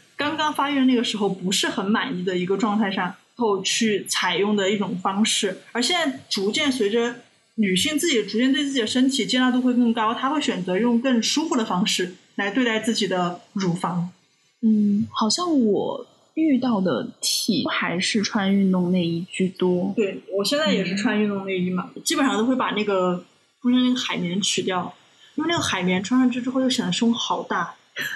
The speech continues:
Speaker 1: 你也这么觉得？你看你不是T，你都这么觉得。
Speaker 2: 对。
Speaker 1: 但是把海绵取掉就会有一定的风险。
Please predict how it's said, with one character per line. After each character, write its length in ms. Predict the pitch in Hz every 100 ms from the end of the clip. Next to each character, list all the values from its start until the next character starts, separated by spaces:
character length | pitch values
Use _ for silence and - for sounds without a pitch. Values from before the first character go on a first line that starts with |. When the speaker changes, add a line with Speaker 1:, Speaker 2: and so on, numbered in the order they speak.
| - 220
Speaker 1:
你 100 | 254
也 100 | 254
这 80 |
么 120 | 220 214
觉 200 | 185 175
得？ 120 | 185
你 100 | 226
看 180 | 294 330
你 60 |
不 160 | 196 175
是 140 | 285
T， 180 | 254 -
你 100 | 202
都 120 | 180
这 100 | 202
么 80 | 202
觉 180 | 196 170
得。 140 | 175 - - _ - - - - - - -
Speaker 2:
对。 240 | 247 220 - _ _
Speaker 1:
但 100 | -
是 460 | 370 359 196 - - - _ _
把 100 | -
海 140 | 262 233
绵 140 | 220
取 140 | 247
掉 100 | 196
就 80 | 220
会 100 | 254
有 80 | 208
一 60 | 185
定 80 |
的 100 | 214
风 260 | 214 226 233
险。 320 | - 190 -